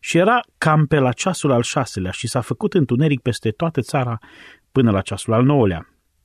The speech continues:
Soarele s-a întunecat și perdeaua din lăuntru templului a fost fâșiată în două și Iisus, strigând cu glas tare, a spus: 'Tată, în mâinile tale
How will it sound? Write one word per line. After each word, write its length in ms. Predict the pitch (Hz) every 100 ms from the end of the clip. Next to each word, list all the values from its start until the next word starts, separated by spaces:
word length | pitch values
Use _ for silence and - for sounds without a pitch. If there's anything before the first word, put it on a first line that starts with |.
| _ _ _ _ _ -
Soarele 480 | - 180 156 117
s-a 160 | 120 -
întunecat 680 | 110 131 127 - 101 - _ _ - - -
și 160 | -
perdeaua 440 | 127 127 131 233 160
din 140 | 127
lăuntru 300 | 127 175 139
templului 500 | - 175 147 139 139
a 60 | 113
fost 280 | - - -
fâșiată 720 | 135 - 156 151 147 139 143 -
în 260 | 131 117 101
două 580 | 107 147 127 110 117 151 -
și 240 | - 135
Iisus, 640 | 127 - 208 - - - _ _
strigând 600 | - - 131 110 143 170
cu 140 | - 110
glas 320 | 120 113 -
tare, 380 | 147 135 120 -
a 80 | 110
spus: 460 | - - 90 - -
'Tată, 300 | 165 165 131
în 60 |
mâinile 400 | 117 160 143 110
tale 380 | 104 143 123 110